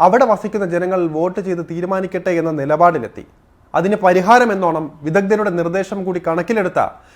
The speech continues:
ഹിതപരിശോധന നടത്തി അന്തിമ തീരുമാനമെടുക്കാമെന്ന നെഹ്റു അടക്കം നിലപാടെടുത്തു. കശ്മീരിൽ അന്ന് പ്രധാന കക്ഷിയായിരുന്ന ഷെയ്ഖ്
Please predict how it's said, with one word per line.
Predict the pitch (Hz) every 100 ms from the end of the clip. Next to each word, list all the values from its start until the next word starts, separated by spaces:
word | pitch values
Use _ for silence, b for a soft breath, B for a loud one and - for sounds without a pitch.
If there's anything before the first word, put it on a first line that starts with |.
| b
ഹിതപരിശോധന | 226 262 269 220 196 214 175 196
നടത്തി | 190 175 175 202
അന്തിമ | 190 180 202
തീരുമാനമെടുക്കാമെന്ന | 196 185 190 202 196 170 165 208 208 196 175 107 b b b 170
നെഹ്റു | 180 254
അടക്കം | 240 208 196 170 156
നിലപാടെടുത്തു. | 147 156 160 165 120 101 - - _ b b b b 196
കശ്മീരിൽ | 180 233 226 220 214
അന്ന് | 175 196 208
പ്രധാന | 180 156 226
കക്ഷിയായിരുന്ന | 214 196 - 262 226 208 202 190 -
ഷെയ്ഖ് | 202 233